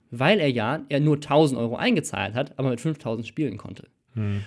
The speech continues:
Speaker 1: Und das würde bedeuten, also dass er, dass er eventuell rein statistisch gesehen hier gar nicht groß verlieren kann. Es sei denn, es gibt natürlich eine statistische Anomalie, aber jetzt über die Zeit, und er,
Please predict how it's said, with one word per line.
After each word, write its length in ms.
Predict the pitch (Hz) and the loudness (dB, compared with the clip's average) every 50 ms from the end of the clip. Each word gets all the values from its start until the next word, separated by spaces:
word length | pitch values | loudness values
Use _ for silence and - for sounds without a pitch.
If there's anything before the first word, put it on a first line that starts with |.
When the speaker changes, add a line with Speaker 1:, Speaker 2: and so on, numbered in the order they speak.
| - - | -8 -4
Speaker 1:
Und 140 | - 131 117 | -2 0 2
das 220 | 143 175 202 - | 2 0 0 0
würde 180 | 190 190 180 170 | 0 0 2 2
bedeuten, 800 | 135 139 131 135 139 170 202 196 - - 107 110 135 - 233 - - _ _ _ _ _ | 0 -2 0 0 2 2 0 -2 -2 -4 -4 -4 -4 -6 -8 -10 -16 _ _ _ _ _
also 180 | - 143 123 127 | -6 -4 -4 -2
dass 200 | 120 127 127 - | -2 -2 -2 -2
er, 100 | 139 139 | -4 -4
dass 140 | - 131 - | -4 -6 -6
er 80 | - - | -4 -4
eventuell 400 | 131 120 165 226 233 - - 165 | -2 0 0 0 0 -2 -2 -2
rein 180 | 135 135 180 | -2 -4 -4
statistisch 420 | - - - 196 202 - 180 147 - | -6 -6 -8 -8 -8 -8 -10 -8 -8
gesehen 220 | - 120 127 131 | -6 -4 -4 -4
hier 100 | 131 120 | -4 -4
gar 140 | 110 120 131 | -4 -2 -2
nicht 240 | 139 135 - - _ _ _ _ _ _ _ _ _ _ | -4 -4 -6 -10 _ _ _ _ _ _ _ _ _ _
groß 280 | - 127 127 139 135 - | -8 -4 -4 -4 -4 -4
verlieren 340 | - 127 120 127 127 120 120 | -4 -4 -2 0 0 -2 0
kann. 140 | - 151 175 | 0 0 0
Es 60 | 147 | 2
sei 80 | 135 131 | 4 4
denn, 80 | 147 | 4
es 100 | 147 147 | 2 2
gibt 140 | - 147 - | -2 -4 -4
natürlich 220 | 139 - - 143 - | -4 -4 -4 -4 -4
eine 80 | 135 | -6
statistische 500 | 117 - 139 - 143 - 147 131 - - - | -6 -8 -8 -10 -10 -8 -8 -10 -8 -8 -6
Anomalie, 420 | 127 120 117 110 107 151 196 233 | -4 -4 -2 -2 -2 0 0 0
aber 240 | 147 135 131 127 127 | 2 2 0 0 0
jetzt 140 | 135 - - | -4 -6 -4
über 100 | 143 127 | -4 -4
die 120 | 123 117 | -6 -6
Zeit, 360 | 117 - 113 131 202 226 240 - - - - _ | -6 -2 0 0 0 0 -2 -6 -12 -16 -14 _
und 80 | - 131 | -6 -4
er, 80 | 123 | -4